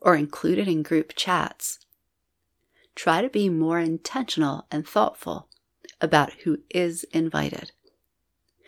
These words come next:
Maybe ask someone about the thing you know well to help get another perspective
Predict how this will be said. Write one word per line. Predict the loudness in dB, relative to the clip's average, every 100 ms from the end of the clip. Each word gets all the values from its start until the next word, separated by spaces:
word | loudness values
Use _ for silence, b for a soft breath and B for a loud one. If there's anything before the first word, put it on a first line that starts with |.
| B B
Maybe | 2 2 2 0
ask | 4 2 2
someone | -6 -4 -4 -4 -6 -12 _ _
about | 0 2 2 0
the | -8
thing | -8 0 2 2 0
you | 0 0 0 0
know | 0 -2 -2
well | -2 -2 0 -2 -4 -14 _ _ _ _ _ _ -6
to | 0
help | 0 0
get | 0
another | 2 0 0
perspective | -6 -8 -6 -6 -6 -8 -8